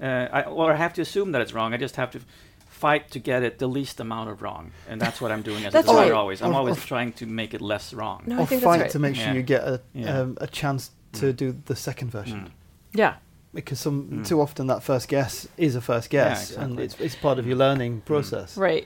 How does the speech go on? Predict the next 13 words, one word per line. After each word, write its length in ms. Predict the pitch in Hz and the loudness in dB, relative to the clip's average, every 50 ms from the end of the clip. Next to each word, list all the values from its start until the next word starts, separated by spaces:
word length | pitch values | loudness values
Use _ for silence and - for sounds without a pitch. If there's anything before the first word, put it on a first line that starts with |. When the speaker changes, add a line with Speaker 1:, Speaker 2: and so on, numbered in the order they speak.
| - - | -2 2
Speaker 2:
Well, 440 | 202 214 240 254 247 220 196 196 190 - | 6 8 10 10 10 10 8 8 6 4
uh, 560 | 196 196 185 180 170 165 160 156 156 156 156 | 4 4 6 6 6 6 6 6 4 4 2
Jared 280 | 156 147 190 185 180 175 | 2 4 4 4 4 4
Spool 200 | - 185 190 180 | 2 0 0 2
and 100 | 165 160 | 2 0
I 120 | 156 151 147 | 0 0 -2
are 100 | 147 143 | -2 -4
teaching 380 | - - 147 - 160 143 135 | -4 -8 -10 -8 -6 -6 -6
a 200 | 127 131 135 139 | -6 -6 -8 -6
workshop 380 | 139 175 196 196 - 156 139 - | -4 -4 -4 -4 -4 -6 -8 -6
tomorrow 320 | - 147 143 131 131 131 | -6 -8 -6 -6 -6 -8
Speaker 1:
Mm. 60 | 131 | -8
Speaker 2:
on, 260 | 131 127 131 135 127 | -6 -6 -6 -8 -8